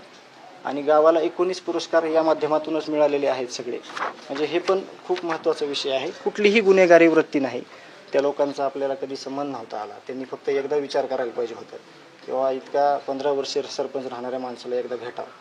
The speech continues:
आम्हाला, मी ती इथं मुद्दामहून काही राजकीय गोष्टी बोललो नाही. त्याचं कारण काय की हा राजकीय गोष्टी बोलायचा किंवा मला हे सुद्धा त्रास व्हायला हे आरोपीबद्दल सुद्धा ह्या गादीवर बोलायचा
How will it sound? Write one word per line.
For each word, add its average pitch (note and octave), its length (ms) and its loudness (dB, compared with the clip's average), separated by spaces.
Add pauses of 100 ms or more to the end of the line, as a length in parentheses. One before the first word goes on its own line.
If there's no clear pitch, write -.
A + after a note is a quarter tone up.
(460)
आम्हाला, C#3 360 2 (220)
मी D3+ 140 -4
ती D#3 260 -8
इथं D#3 280 2 (180)
मुद्दामहून E3+ 500 0
काही F3+ 240 0
राजकीय D#3 360 -2
गोष्टी C#3 240 -8
बोललो B2+ 280 0
नाही. A2 220 -10
त्याचं C#3 180 -10
कारण E3 280 2
काय D#3+ 240 4 (400)
की C#3+ 80 -2
हा D3+ 300 8 (440)
राजकीय D3 360 -2
गोष्टी D3+ 280 -6
बोलायचा C#3 400 2 (680)
किंवा D#3+ 200 4
मला E3 200 8
हे E3 160 2
सुद्धा F#3+ 200 2
त्रास F#3 300 6
व्हायला E3 200 4
हे D#3+ 100 2
आरोपीबद्दल D#3+ 600 4
सुद्धा F3 220 0
ह्या D3+ 160 -2
गादीवर C3+ 320 6
बोलायचा A#2 420 -4